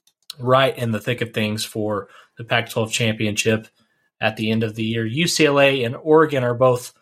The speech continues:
three and oh in conference play right now, but there are plenty of games to come up here, and, uh,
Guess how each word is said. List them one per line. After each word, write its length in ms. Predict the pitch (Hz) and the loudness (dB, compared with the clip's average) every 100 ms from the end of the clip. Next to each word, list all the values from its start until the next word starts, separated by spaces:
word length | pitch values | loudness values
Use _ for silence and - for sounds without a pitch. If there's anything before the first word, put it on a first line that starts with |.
| _ _ - | _ _ -20
three 360 | - 147 143 | -10 -4 0
and 100 | 131 | 0
oh 380 | 123 127 123 117 _ - | 0 2 0 -2 _ -8
in 180 | 123 117 | -6 -2
conference 460 | 123 120 120 - | -2 -2 -4 -8
play 240 | - 131 120 | -2 0 0
right 240 | 117 95 | -2 -2
now, 380 | 117 117 113 - - _ _ | -4 -2 -4 -8 -20 _ _
but 340 | 123 120 113 - | 0 0 -2 -4
there 240 | 131 131 | 0 2
are 180 | 113 117 | 2 -2
plenty 520 | - - 175 175 151 | -4 -6 -2 0 0
of 100 | 113 | -2
games 440 | 117 117 117 113 - | -2 -2 -2 -4 -8
to 120 | 113 | -10
come 240 | - 117 | -6 -4
up 200 | 117 113 | -4 -6
here, 380 | - 113 110 110 _ _ _ - | -2 0 0 -4 _ _ _ -6
and, 400 | 107 104 101 104 | -4 -2 -2 0
uh, 300 | 101 95 | 2 0